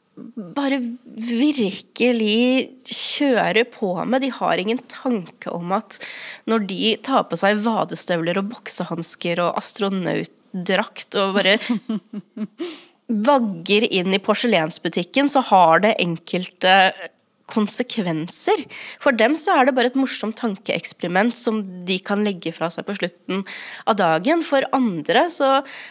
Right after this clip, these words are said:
Speaker 1: er det her holdninger som påvirker hvordan de møtes sosialt, hvordan de møtes på jobb, hvis de klarer å jobbe i det hele tatt, i helsevesenet, på nav. Jeg vet ingenting om hvordan det er å ha M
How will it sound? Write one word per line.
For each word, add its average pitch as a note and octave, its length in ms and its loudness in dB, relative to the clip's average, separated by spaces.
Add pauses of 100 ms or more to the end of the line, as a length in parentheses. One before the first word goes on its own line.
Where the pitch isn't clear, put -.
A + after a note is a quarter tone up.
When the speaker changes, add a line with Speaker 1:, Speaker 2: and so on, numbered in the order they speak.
(240)
Speaker 1:
er G3 160 8
det A#3 80 4
her A3 160 2
holdninger F3+ 480 -2
som A3+ 160 -2
påvirker F3 480 -2
hvordan F3+ 240 0
de F#3 60 0
møtes F3 260 -2
sosialt, C4 560 2
hvordan F3+ 240 -4
de F#3 80 -4
møtes E3+ 320 -4
på F3+ 140 -8
jobb, B3 260 -2
hvis G3+ 160 -2
de F3 80 -8
klarer E3 320 -2
å F3+ 80 0
jobbe F3 160 0
i D#3 80 -2
det F3 80 -4
hele F#3+ 320 -2
tatt, C#4+ 240 -2 (240)
i - 140 -6
helsevesenet, F3 920 -2 (380)
på F#3+ 260 2
nav. F#3 720 0 (340)
Jeg A3+ 160 6
vet C#4+ 160 2
ingenting A3+ 300 2
om A3 80 4
hvordan G3+ 160 4
det G3+ 80 4
er F3+ 80 4
å G3 80 4
ha - 100 -4
M F#3+ 160 0